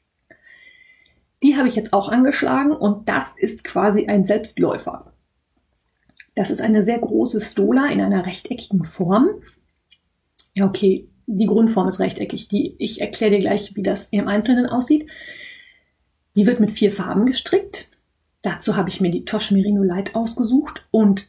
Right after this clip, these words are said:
zwar in einem hellen Weiß, das ist Entler, in einem, ja, Lachsfarben will ich es eigentlich gar nicht nennen, also so ein Rosa mit so ein bisschen orangen Einsprenkeln.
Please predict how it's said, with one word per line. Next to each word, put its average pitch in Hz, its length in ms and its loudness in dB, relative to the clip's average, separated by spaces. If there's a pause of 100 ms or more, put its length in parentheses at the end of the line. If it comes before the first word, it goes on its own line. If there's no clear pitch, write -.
zwar - 760 -2
in 196 720 0
einem - 680 -2 (120)
hellen 190 340 0
Weiß, 262 300 0
das 165 160 -6
ist - 100 -14
Entler, 262 500 0 (1040)
in 214 240 2
einem, 190 720 -2 (100)
ja, 180 220 0 (500)
Lachsfarben 254 760 2
will 269 120 4
ich 262 80 2
es - 80 -12
eigentlich 226 280 -4
gar 233 140 -2
nicht 226 160 -4
nennen, 240 240 4
also 196 180 4
so 190 160 4
ein 185 180 2 (380)
Rosa 262 480 4
mit 233 220 2
so 208 60 -2
ein 196 80 2
bisschen 220 500 0
orangen 202 420 2
Einsprenkeln. 240 760 0